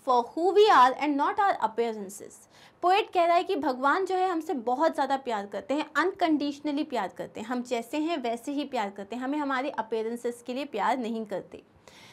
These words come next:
This quote sta-, uh, this quote states that if humans had the ability to look beyond physical appearances, the concept of beauty would have been entirely different।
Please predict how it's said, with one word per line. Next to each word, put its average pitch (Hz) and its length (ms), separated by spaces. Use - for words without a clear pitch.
This 285 160
quote 370 380
sta-, 330 520
uh, 254 260
this 277 160
quote 302 180
states 247 640
that 285 420
if - 20
humans 349 360
had 311 220
the 285 100
ability 226 460
to 370 80
look 466 260
beyond 330 420
physical 339 400
appearances, 302 640
the 269 100
concept 349 560
of 403 40
beauty 302 260
would 277 160
have 262 220
been 262 180
entirely 285 800
different। 196 580